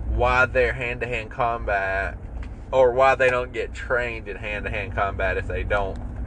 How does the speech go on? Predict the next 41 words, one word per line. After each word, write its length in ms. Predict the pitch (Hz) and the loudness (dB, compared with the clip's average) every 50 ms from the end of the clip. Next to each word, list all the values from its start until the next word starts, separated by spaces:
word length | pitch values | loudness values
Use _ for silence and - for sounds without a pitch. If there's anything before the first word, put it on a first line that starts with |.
| - - - - - - - - - - | -6 -6 -6 -8 -6 -6 -6 -6 -4 -4
Um, 480 | 101 107 104 101 98 98 95 90 - - - - - - - - - | -2 0 0 2 2 0 0 -2 -4 -6 -6 -6 -8 -8 -8 -8 -6
maybe 400 | - 117 127 151 160 160 160 151 | -2 0 2 2 2 0 -4 -6
that 360 | - - 117 120 135 135 98 | -2 0 4 4 4 4 2
would 140 | 120 120 107 | 0 -4 -4
be 140 | 120 117 113 | -4 -2 -2
a 60 | 110 | -2
good 220 | 113 117 113 107 | -2 -4 -4 -4
training 460 | 101 - 127 131 131 120 107 95 92 95 | -4 0 0 0 0 0 -4 -6 -6 -8
if 100 | 92 - | -6 -4
they 140 | 101 101 | -2 -2
don't 260 | 98 104 107 110 - - | 0 0 -2 -2 -2 0
go 200 | 110 104 107 107 | 2 2 2 2
through 260 | 101 - 113 110 110 101 | 0 -2 -2 0 0 0
a 60 | 95 | 0
whole 200 | 110 107 110 107 | 0 0 -2 -2
training, 420 | - - 113 101 104 104 110 113 | -2 -2 -2 -2 -2 -2 -4 -4
go 180 | - 101 104 107 | -2 0 0 0
to, 100 | 110 110 | 0 0
like, 240 | 107 104 87 - - | 0 -2 -2 -4 -8
jiu-jitsu 640 | 101 98 92 92 113 117 110 - - - 101 90 92 | -8 -8 -6 -4 -2 -2 -2 -4 -4 -6 -6 -4 -4
or 140 | 87 90 92 | -4 -6 -6
something, 720 | - - - - 147 139 143 135 - - 135 123 117 - - - - - - - - - - - - | -8 -10 -6 -2 0 0 0 0 -4 -2 -2 -2 -2 -4 -6 -6 -6 -6 -6 -8 -6 -8 -8 -8 -6
some 480 | - - - - 170 170 180 180 175 | -6 -2 2 4 6 6 6 4 0
kind 400 | 170 - - 160 143 143 139 135 | -4 -2 0 2 4 4 2 2
of 140 | 139 139 - | 2 0 0
defense. 840 | - 110 104 - - 135 135 127 117 113 104 - - - - - - - - - - - - - - - - - - - - - - - - - - - - - - - - - - - - - - - - - - - - - - - - - - | 0 -2 -4 -2 0 2 2 2 0 -2 -6 -8 -8 -8 -8 -6 -6 -4 -4 -4 -2 -2 0 0 0 -2 -2 0 2 2 2 2 0 -2 -4 -6 -6 -6 -4 -4 -4 -4 -2 -2 -2 -2 -2 -2 -2 -2 0 0 0 0 2 2 2 2 2 2 2
Um, 640 | 107 104 98 98 95 95 95 92 90 90 - - - - - - - - - - - - | 4 4 4 4 4 2 0 -2 -2 -2 -2 -2 -4 -4 -6 -8 -8 -10 -10 -8 -4 -2
and 140 | 135 151 | 2 4
I 100 | 160 170 | 6 6
don't 200 | 180 180 175 160 | 6 6 4 2
know, 200 | 165 185 202 180 | 2 2 0 0
maybe 320 | 135 117 113 123 131 127 135 | 0 0 0 0 0 0 -2
they 220 | 123 123 120 123 | -2 0 -2 -2
do 260 | 131 131 131 143 143 | 0 0 0 0 0
and 100 | 135 131 | 0 -2
they 100 | 123 113 | -2 0
don't 240 | 117 135 139 135 120 | 0 0 0 -2 -2
use 340 | 113 120 135 160 180 160 131 | -4 -4 -4 -2 -4 -4 -6
it, 200 | 107 87 80 - | -6 -6 -6 -2
but 220 | 107 117 117 113 | 0 0 0 2
then 180 | 117 139 110 110 | 2 2 2 4